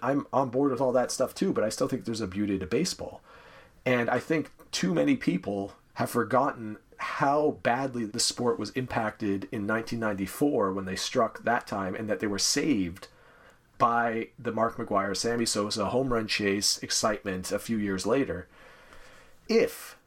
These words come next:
they have this Rob Manfred imposed super short season that's just a disgrace to the sport,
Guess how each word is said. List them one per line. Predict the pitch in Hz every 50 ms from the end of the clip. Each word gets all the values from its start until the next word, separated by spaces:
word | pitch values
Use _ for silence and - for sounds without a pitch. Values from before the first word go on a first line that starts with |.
| _ _ _
they | - 120 120
have | 120 - 120 120 120 113
this | 104 113 107 - -
Rob | 117 117 117 117 110
Manfred | 107 117 113 117 117 - - 120 113 110
imposed | 110 - - 117 107 107 107 -
super | - - 127 -
short | 113 - - 117 -
season | - - 117 110 98 101 101
that's | 101 98
just | - - 107 98 - - - - -
a | -
disgrace | 117 107 113 - - - 131 123 120 - -
to | 117
the | 95 85
sport, | - - - - - 165 117 95 95 -